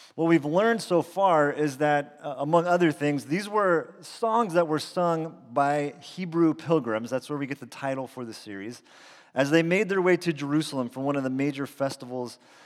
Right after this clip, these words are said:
of the year, Passover or Pentecost or Tabernacles. And what they would do as they, as they made their way to Jerusalem, particularly as they got close and there was a bunch of people all together making their way up the hill, ascending up to Jerusalem, they would be singing these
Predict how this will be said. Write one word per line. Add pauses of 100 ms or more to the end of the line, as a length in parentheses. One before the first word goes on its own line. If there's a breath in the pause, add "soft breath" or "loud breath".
(300 loud breath)
of
the
year, (100)
Passover
or
Pentecost
or
Tabernacles. (480 loud breath)
And
what
they
would
do
as
they,
as
they
made
their
way
to
Jerusalem,
particularly
as
they
got
close
and
there
was
a
bunch
of
people
all
together
making
their
way (100)
up
the
hill,
ascending
up
to
Jerusalem,
they
would
be
singing
these